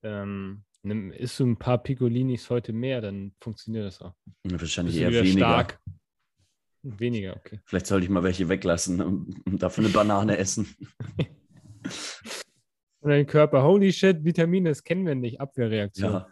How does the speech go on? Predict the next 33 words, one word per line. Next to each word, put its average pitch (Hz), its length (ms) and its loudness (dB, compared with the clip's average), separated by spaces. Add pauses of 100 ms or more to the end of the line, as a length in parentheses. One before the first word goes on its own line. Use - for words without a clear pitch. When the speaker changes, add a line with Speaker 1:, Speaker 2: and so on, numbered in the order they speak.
Speaker 2:
rrrr, 127 720 6 (340)
fang 104 160 2
ich 107 80 4
an 101 100 2
zu 98 120 -6
zittern. 82 480 -4 (1300)
Speaker 1:
<laughs> 320 440 2
Oh, 127 80 -4 (160)
geil. 160 340 4 (320)
Ich - 100 -10
stell, 175 220 0
ich, - 200 -10
ich - 140 -16
frag 147 340 -2
mich, 190 280 -2 (220)
ob 139 100 -6
es - 200 -4
wirklich 196 300 -2
Leute 180 300 2
gibt, 160 220 -10
die 127 180 -8
Vitaminschock 139 880 -4
bekommen. 87 400 -8 (480)
Wie 135 100 -4
Speaker 2:
Ich, 196 60 4
Speaker 1:
ist - 140 -4
das, 160 100 0
Speaker 2:
ich 107 100 -4
Speaker 1:
wenn 139 60 0
Speaker 2:
glaube, 104 280 4
Speaker 1:
du 95 60 0
Speaker 2:
das - 280 -8
gibt's. - 440 -8